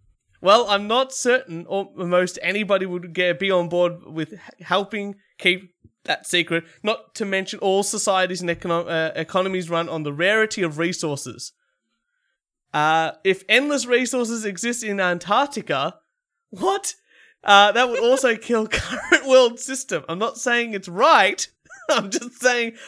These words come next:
I understand why they told the lie and why they keep the, uh, keep the lie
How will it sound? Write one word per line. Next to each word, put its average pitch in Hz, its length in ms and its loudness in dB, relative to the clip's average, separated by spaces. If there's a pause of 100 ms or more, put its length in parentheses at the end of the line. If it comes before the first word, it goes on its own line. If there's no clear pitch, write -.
I 202 140 6
understand 233 500 -2
why 208 180 4
they 226 200 0
told 214 340 -4
the 226 80 -6
lie 180 460 2 (240)
and 202 200 -2
why 185 240 4
they 185 220 0
keep 180 400 -6
the, 180 340 -6
uh, 160 220 -2
keep 175 280 -6
the 175 100 -4
lie 143 460 -2